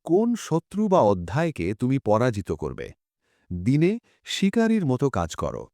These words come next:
রাতে সন্ন্যাসীর মতো ঘুমাও। দশ মিনিটের ধ্যান মনের সব ধ্বংসাবশেষ পরিষ্কার করবে এবং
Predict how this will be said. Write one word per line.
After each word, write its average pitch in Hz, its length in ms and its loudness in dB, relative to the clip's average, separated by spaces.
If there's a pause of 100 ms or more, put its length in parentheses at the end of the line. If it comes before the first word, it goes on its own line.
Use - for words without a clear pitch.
(360)
রাতে 95 460 0 (240)
সন্ন্যাসীর 180 720 -2
মতো 90 260 -2
ঘুমাও। 82 460 -6 (680)
দশ 135 380 4
মিনিটের 226 460 2
ধ্যান 110 440 -4 (360)
মনের 147 360 4
সব 180 460 -2
ধ্বংসাবশেষ 151 880 -2
পরিষ্কার 110 540 -2
করবে 65 360 -10 (320)
এবং 143 260 2